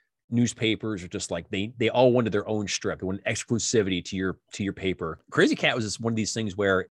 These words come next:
it was just such an unusual book, but Randolph Hearst personally loved it. So he gave George Harriman a lifetime contract to do the book however he wanted, free of any editorial interference. And Hearst would personally, like, call up his editors who were like, "Yeah, we're not gonna run Krazy Kat." He's like, "Yeah, you are.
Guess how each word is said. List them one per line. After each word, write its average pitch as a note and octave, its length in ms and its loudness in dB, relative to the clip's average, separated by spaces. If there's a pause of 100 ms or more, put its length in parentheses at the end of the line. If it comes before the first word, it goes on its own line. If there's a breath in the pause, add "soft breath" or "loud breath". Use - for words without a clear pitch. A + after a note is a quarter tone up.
(140)
it C#3+ 60 -4
was B2+ 100 -4
just A#2 140 0
such F3+ 180 -2
an C3+ 100 -6
unusual A2+ 640 4
book, F2+ 400 -2 (160)
but B2 160 2
Randolph D#3 380 6
Hearst - 480 -2 (120)
personally C#3 460 -2
loved F#2 380 -2
it. - 180 -20 (420 soft breath)
So B2 320 4
he F#3+ 540 -2
gave B2+ 300 4
George B2 220 0
Harriman C3 340 -2
a A#2+ 60 -4
lifetime A2 680 -4
contract A2+ 680 -4
to - 60 -14
do G2 120 -4
the F#2+ 100 -4
book F#2 180 -4
however C#3 440 0
he D3 160 0
wanted, B2+ 360 -4
free C3 300 2
of G#2+ 100 -2
any C#3+ 280 -2
editorial C3 480 -2
interference. G#2 580 -6 (460 loud breath)
And A#2+ 120 0 (100)
Hearst - 520 2 (220 soft breath)
would C3+ 220 0
personally, F3+ 600 2
like, B2+ 300 2
call F#3 360 4
up F#3 140 0
his A#2 160 0
editors F#2 480 0
who - 100 -16
were A#2+ 120 2
like, A2 160 4
"Yeah, E3 120 4
we're D3+ 80 0
not C#3 120 -2
gonna A#2 100 -2
run A2 140 -4
Krazy A2 360 -2
Kat." D#2+ 240 0
He's F#2 120 -6
like, F2+ 160 0
"Yeah, E2+ 180 -6
you F2 300 -6
are. F#2 280 -4